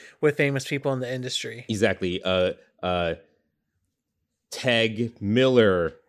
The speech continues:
Speaker 2: or something like that.
Speaker 1: Yeah, yeah.
Speaker 2: Milner or something. Uh, uh, uh, Sim Reddies.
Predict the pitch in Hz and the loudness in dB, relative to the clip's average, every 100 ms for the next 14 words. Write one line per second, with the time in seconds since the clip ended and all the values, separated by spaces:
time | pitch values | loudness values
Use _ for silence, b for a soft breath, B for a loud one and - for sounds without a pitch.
0 | - 101 - 95 87 82 78 78 80 80 | -6 -4 -2 -4 -2 -4 -4 -6 -6 -6
1 | - - 131 139 127 120 104 117 120 107 | -8 -12 -6 -4 -4 -4 4 6 6 4
2 | 87 73 - 95 90 87 78 95 95 90 | 0 -4 -8 -6 -4 -6 -8 -8 -4 -2
3 | 90 87 85 80 - b b b 85 85 | -2 -4 -4 -6 -12 b b b -6 -2
4 | 82 - b b _ _ _ _ _ _ | -2 -6 b b _ _ _ _ _ _
5 | _ - - - 156 139 135 135 131 - | _ -12 -10 0 4 6 4 2 -2 -8
6 | _ _ _ _ _ _ _ _ _ _ | _ _ _ _ _ _ _ _ _ _
7 | _ _ _ _ _ _ _ _ _ 247 | _ _ _ _ _ _ _ _ _ -18
8 | 104 _ _ - 135 123 139 127 104 85 | -18 _ _ -12 0 2 4 6 4 0
9 | - - | -6 -12